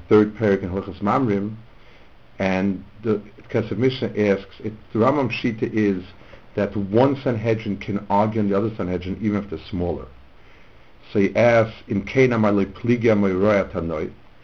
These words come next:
Why, why in the Gemara don't you have a Moroim arguing Tanoim?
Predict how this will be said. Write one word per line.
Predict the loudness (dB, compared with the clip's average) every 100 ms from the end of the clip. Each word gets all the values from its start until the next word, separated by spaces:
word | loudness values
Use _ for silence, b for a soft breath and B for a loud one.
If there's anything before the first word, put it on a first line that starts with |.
| b b
Why, | -8 4 6 6
why | 2 2 2
in | 2
the | 2
Gemara | 2 2 4 4 2 B B 0
don't | 2
you | 2
have | 0 -2
a | 0
Moroim | 2 2 4 2 2 0
arguing | 4 4 4 0 -2
Tanoim? | -6 -8 -10